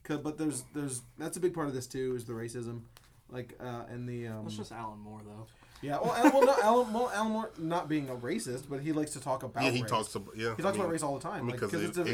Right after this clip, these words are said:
Speaker 3: it exists.
Speaker 2: Yeah.
Speaker 1: I mean, it's
Speaker 3: So.
Speaker 1: a, it's important to him, uh, and, and he also talks about, um, g-, gay rights is a really big thing for Alan Moore too. Uh, gay rights and race, uh, racial things, uh, issues, is definitely, uh, an Alan Moore,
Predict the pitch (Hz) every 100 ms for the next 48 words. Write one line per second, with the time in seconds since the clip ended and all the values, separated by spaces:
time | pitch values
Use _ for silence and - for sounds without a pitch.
0 | 113 113 110 110 165 127 - 107 165 -
1 | - 165 160 156 139 156 180 135 127 110
2 | 117 147 156 156 160 170 151 170 190 180
3 | 156 - 143 131 131 - 127 120 117 117
4 | 113 113 - - - - - - - -
5 | 151 160 160 151 147 127 127 120 113 113
6 | 113 117 113 113 110 104 123 110 104 -
7 | 113 110 - 117 151 170 160 156 123 127
8 | 123 120 120 - - - 110 107 - -
9 | 120 120 110 - - 117 104 104 - -
10 | - 113 110 107 - - - - - -
11 | - 127 123 117 117 107 104 101 113 113
12 | 110 110 110 104